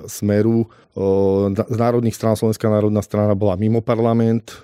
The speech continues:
nikto nevedel, ako to s ňou dopadne, či sa vôbec pozviecha, nepozviecha. A vlastne táto strana ponúkala, e,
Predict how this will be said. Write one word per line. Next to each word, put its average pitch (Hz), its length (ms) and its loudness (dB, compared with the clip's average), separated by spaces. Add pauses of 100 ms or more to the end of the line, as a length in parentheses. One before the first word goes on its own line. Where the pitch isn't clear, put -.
(240)
nikto 107 320 0
nevedel, 104 320 2
ako 101 240 -4
to - 80 -20
s - 80 -8
ňou 98 160 -4
dopadne, 110 320 -4
či - 80 -8
sa 98 160 -6
vôbec 98 240 -4
pozviecha, 110 480 -2
nepozviecha. 110 640 -2
A - 320 -16
vlastne 101 240 0
táto 110 320 -2
strana 107 320 0
ponúkala, 101 640 0
e, - 40 -20